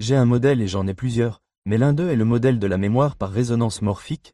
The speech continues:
de la nature et de l'influence du passé au présent. Mon modèle est basé sur la similarité de résonance morphique affectant des choses similaires ultérieures à travers l'espace et le temps. Maintenant,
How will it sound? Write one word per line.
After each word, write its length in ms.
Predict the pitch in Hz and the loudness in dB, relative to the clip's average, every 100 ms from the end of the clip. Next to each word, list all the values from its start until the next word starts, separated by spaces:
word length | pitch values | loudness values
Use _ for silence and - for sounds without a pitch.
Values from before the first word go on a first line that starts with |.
| 107 | -6
de 100 | 101 | -2
la 140 | 98 | -2
nature 380 | 104 101 156 131 | -2 -4 -4 -4
et 40 | |
de 80 | 98 | -2
l'influence 480 | 107 127 135 147 135 | -4 -4 -2 -4 -4
du 100 | 107 | -4
passé 300 | 117 - 147 | -4 -2 -2
au 80 | 117 | -2
présent. 340 | 104 95 82 - _ _ _ _ _ _ 392 381 _ _ _ _ _ _ _ _ - _ _ _ _ _ _ _ _ _ _ _ _ _ _ - | -4 -6 -8 -12 _ _ _ _ _ _ _ _ _ _ _ _ _ _ _ _ -20 _ _ _ _ _ _ _ _ _ _ _ _ _ _ 0
Mon 160 | 120 | 4
modèle 300 | 139 147 175 | 4 2 0
est 40 | 120 | 2
basé 300 | 117 117 123 | 0 0 -4
sur 160 | 95 | -4
la 100 | 95 | -6
similarité 600 | - 127 127 117 113 123 | -2 0 0 0 -2 -2
de 100 | 104 | -2
résonance 500 | 95 104 107 113 104 | -2 -2 0 0 -2
morphique 440 | 113 113 - 151 123 | -2 -2 -4 -8 -4
affectant 400 | 117 120 - 123 | -4 -4 -2 -2
des 100 | 104 | -2
choses 240 | - 110 | -4 -6
similaires 460 | - 135 135 117 98 98 | -2 0 2 2 0 -4
ultérieures 580 | 104 110 107 139 165 | -4 -4 -2 -2 -2
à 60 | 107 | -6
travers 320 | - 120 131 | -4 -2 -2
l'espace 420 | 113 - 151 156 | -2 -2 -2 -2
et 60 | 113 | -4
le 80 | 104 | -4
temps. 240 | 101 92 - _ _ _ _ _ _ _ _ _ _ _ _ _ _ _ _ _ _ _ _ - | -4 -6 -8 _ _ _ _ _ _ _ _ _ _ _ _ _ _ _ _ _ _ _ _ -2
Maintenant, 480 | 120 127 151 190 | -2 0 0 -2